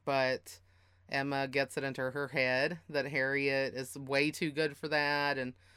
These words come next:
she doesn't know who her parents were. She doesn't know who her father was. And Emma is like, "Well, he must have been, you know, landed gentry because you're so sophisticated," and all this stuff, which is not true at all.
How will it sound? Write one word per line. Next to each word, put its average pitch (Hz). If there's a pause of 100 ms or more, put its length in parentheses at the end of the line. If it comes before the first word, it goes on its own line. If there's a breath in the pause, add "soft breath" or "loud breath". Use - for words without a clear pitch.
(200 soft breath)
she -
doesn't 180
know 151
who 151
her 135
parents 135
were. 185
She 170
doesn't 170
know 151
who 156
her 135
father 143
was. 185 (520 loud breath)
And 147
Emma 151
is 139
like, 123
"Well, 151
he 139
must 143
have 143
been, 127
you 123
know, 117
landed 131
gentry 143
because 139
you're 139
so 139
sophisticated," 165
and 131
all 127
this 123
stuff, 117
which 135
is 139
not 151
true 127
at 113
all. -